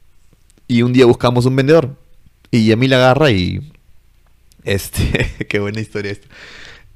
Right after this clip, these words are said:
La historia es largaza, ya, pero voy a contar, voy a contar solo una partecita que tiene que ver con los abuelos.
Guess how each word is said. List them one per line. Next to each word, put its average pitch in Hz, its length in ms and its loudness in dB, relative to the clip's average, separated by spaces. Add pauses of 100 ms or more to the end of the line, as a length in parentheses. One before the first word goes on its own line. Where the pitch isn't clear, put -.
(380)
La 135 120 -2
historia 151 220 2
es 170 60 0
largaza, 123 520 0
ya, 117 100 -2
pero 120 140 0
voy 131 60 2
a 139 40 0
contar, 120 160 -2
voy 147 100 2
a 160 40 2
contar 143 200 2
solo 147 120 2
una 123 160 0
partecita 110 380 0
que 113 80 2
tiene 110 140 2
que 117 60 -2
ver 110 60 4
con 113 100 0
los 101 100 -2
abuelos. 92 360 -2